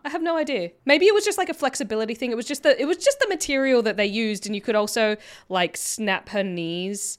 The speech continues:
uh, hyperextended and then back a little bit, which was also very satisfying. It was a very wonderful tactile toy.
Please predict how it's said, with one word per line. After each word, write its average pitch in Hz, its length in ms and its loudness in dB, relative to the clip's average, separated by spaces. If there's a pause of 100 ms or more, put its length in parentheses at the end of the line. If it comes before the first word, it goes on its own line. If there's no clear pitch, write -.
(360)
uh, 160 460 -2 (500)
hyperextended 190 880 -2
and 185 140 -4
then 180 180 -4
back 175 420 -8 (100)
a 208 60 -6
little 202 180 -4
bit, 233 140 0
which 214 140 -8
was 180 120 -10
also 175 200 -10
very 185 200 -8
satisfying. 220 560 -6
It 233 120 0
was 254 160 -2
a 277 60 4
very 254 420 4
wonderful 202 640 0
tactile 165 600 -8
toy. - 380 -10